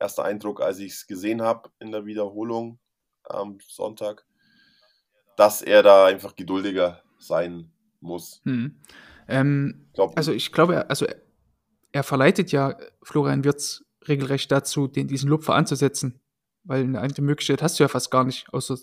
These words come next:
Speaker 2: so ein Ding zu machen. Er macht natürlich auch gut mit so einem leichten Drall noch, dies-, dies-, dieser Lupfer, das ist ja quasi so ein leichter Lupfschlenzer, <laughs> wenn man so will, ne? Ähm, ja, und Tuta kommt dann eben noch eigentlich ran, weil ja Wirtz das Tempo schon rausnimmt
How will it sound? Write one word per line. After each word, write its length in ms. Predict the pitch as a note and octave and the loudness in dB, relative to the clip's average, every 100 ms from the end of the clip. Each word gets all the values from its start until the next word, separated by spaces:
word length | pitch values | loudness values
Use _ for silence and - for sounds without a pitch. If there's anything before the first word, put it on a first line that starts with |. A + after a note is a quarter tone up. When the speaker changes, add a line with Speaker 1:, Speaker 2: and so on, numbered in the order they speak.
| _ - | _ -12
Speaker 2:
so 160 | - | -4
ein 80 | C#3 | -2
Ding 180 | C#3 C3+ | -2 -2
zu 140 | C#3 | -2
machen. 180 | C#3 D3 | -2 -2
Er 100 | - - | -8 -12
macht 260 | - C#3 - | -4 -2 0
natürlich 220 | C3 C3 | -2 -2
auch 80 | - | -2
gut 160 | D#3+ | -2
mit 100 | D3 | -2
so 80 | - | -2
einem 80 | C3+ | 2
leichten 400 | C3+ C#3+ - C#3+ | 2 2 -2 -6
Drall 320 | - C3+ F3+ | 0 4 6
noch, 160 | F3 E3+ | 4 0
dies-, 240 | D#3 D3 | -8 -10
dies-, 160 | - D3+ | -12 -14
dieser 200 | - D3+ | -8 -4
Lupfer, 240 | D3+ D3+ C#3+ | -4 -4 -6
das 140 | C3 | -6
ist 80 | - | -6
ja 100 | C#3 | -6
quasi 280 | - C3 C3+ | -6 -6 -4
so 60 | |
ein 60 | C3 | -2
leichter 260 | C#3 - | -2 -2
Lupfschlenzer, 920 | C#3+ F3 - - - - C#3+ D3+ F3+ D#3 | -2 -2 -6 -20 -14 -2 2 2 2 2
<laughs> 20 | |
wenn 80 | D3 | 2
man 100 | D3 | 2
so 140 | C#3+ | 0
will, 160 | D#3 E3 | 0 0
ne? 180 | C#3 C#3+ - - - _ - | -2 -6 -12 -20 -20 _ -4
Ähm, 340 | C#3 C3+ C3 _ - | -2 -2 -4 _ -6
ja, 100 | B2+ | -4
und 80 | - | -2
Tuta 220 | E3+ D#3 | 0 0
kommt 200 | D#3 D#3+ | 2 2
dann 120 | D#3 | 2
eben 160 | C#3 D3+ | 2 0
noch 180 | C#3+ - | 0 -2
eigentlich 360 | D3+ D3 - | -2 0 2
ran, 200 | C#3 E3 | 4 6
weil 120 | C#3+ | 4
ja 220 | C#3 C#3 D3 | 4 2 0
Wirtz 180 | D3+ | 0
das 100 | C#3+ | -2
Tempo 260 | - D#3 D3 | -2 -4 -2
schon 160 | D#3 C#3 | 0 4
rausnimmt 520 | F3+ - C#3 B2+ | 4 4 -2 -4